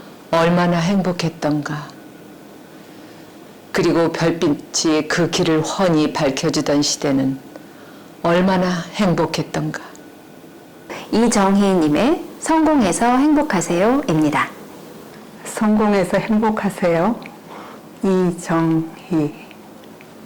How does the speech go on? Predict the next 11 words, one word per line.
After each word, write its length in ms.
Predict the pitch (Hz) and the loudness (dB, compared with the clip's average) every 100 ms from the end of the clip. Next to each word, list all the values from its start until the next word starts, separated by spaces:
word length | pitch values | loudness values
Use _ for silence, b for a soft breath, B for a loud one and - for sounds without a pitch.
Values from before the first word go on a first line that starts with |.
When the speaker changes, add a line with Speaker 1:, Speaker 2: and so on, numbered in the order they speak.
| B B B B B - - - | B B B B B -20 -20 -6
Speaker 3:
트리나 480 | - 233 220 214 208 | 0 2 2 0 -2
폴러스의 960 | - 202 190 180 180 180 185 180 180 - | -2 2 2 2 0 0 2 2 0 -6
꽃들에게 720 | - 220 220 226 214 208 202 | -2 -2 0 0 2 2 0
희망을 720 | 185 - 202 190 175 190 202 - | 0 0 0 2 2 2 -2 -4
다시 340 | - 160 - | -4 -2 -2
읽는다. 800 | 170 175 170 165 156 156 160 - - - - - - B B B B - | 0 0 2 2 0 0 -4 -8 -16 -20 -20 -20 -20 B B B B -4
너무나 580 | 190 185 208 220 233 233 | 0 2 2 2 2 0
잘 500 | - 196 196 196 196 | 0 0 2 2 0
알려진 680 | 185 185 180 170 180 180 180 | 0 2 2 2 0 0 0
애벌레 520 | 196 185 185 185 180 | 0 0 2 2 2
이야기. 500 | 170 165 151 151 143 | 2 2 0 -4 -8